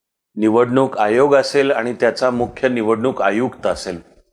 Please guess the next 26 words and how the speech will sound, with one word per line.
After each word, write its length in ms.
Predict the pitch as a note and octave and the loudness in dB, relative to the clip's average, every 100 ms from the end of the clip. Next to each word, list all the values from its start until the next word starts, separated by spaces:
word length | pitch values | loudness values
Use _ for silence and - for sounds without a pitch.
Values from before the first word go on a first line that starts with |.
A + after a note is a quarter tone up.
| - | -6
तर 60 | A#2 | -2
मुख्य 380 | A2+ B2 - F3+ | 0 0 0 2
निवडणूक 440 | E3+ E3+ E3+ E3+ | 2 2 2 2
आयुक्त 260 | D#3 D#3 E3 | 2 2 0
असेल 280 | D#3+ E3+ | 2 0
ना, 140 | A2+ F2+ - - _ - | -2 -6 -12 -20 _ -8
पण 120 | A#2 | -2
बाकीचे 400 | A2+ A2 C#3 D#3 | -2 0 0 2
आणखी 260 | C#3 C#3 C#3+ | 0 0 0
नसतील 380 | C3+ - D3 | 0 0 0
असं 180 | C3 C3 | 0 0
कोण 180 | A2+ F#2 | -4 -4
म्हटलं? 340 | E2+ E2 F#2+ - _ _ _ _ _ _ _ _ - | -4 -12 -14 -16 _ _ _ _ _ _ _ _ -4
म्हणून 280 | A2+ B2+ B2+ | 0 2 2
आणून 260 | A2+ A#2+ | 0 0
बसवले. 420 | A2+ A2+ G#2+ F2+ F#2 | 0 0 0 -2 -6
त्याला 560 | - B2 C#3 D3 D3 C#3+ _ _ - | 0 2 4 4 2 -2 _ _ -4
निवडणूक 520 | A#2+ B2+ C#3 C#3+ C#3 | 0 2 2 2 2
आयोगाने 680 | B2 B2+ C3 C3+ C#3+ D#3 - _ _ _ - | 2 4 2 0 -2 -4 -14 _ _ _ -2
आव्हान 440 | A#2 A#2 C#3 C#3 | 0 2 0 0
दिलं 300 | B2+ B2 B2+ | 0 2 2
सुप्रीम 440 | - B2+ A#2+ B2+ | 0 -6 -2 -2
कोर्टात. 400 | A2+ G2 F2+ G#2+ - _ _ _ _ _ _ _ _ _ _ A#2+ | 0 -4 -2 -2 -4 _ _ _ _ _ _ _ _ _ _ -4
एक 240 | A#2+ - | -4 -2
पहिला 400 | A#2 A2 A#2+ C#3 | -2 2 2 2
निकाल 500 | D3 C#3+ C#3+ C#3+ | 0 0 2 2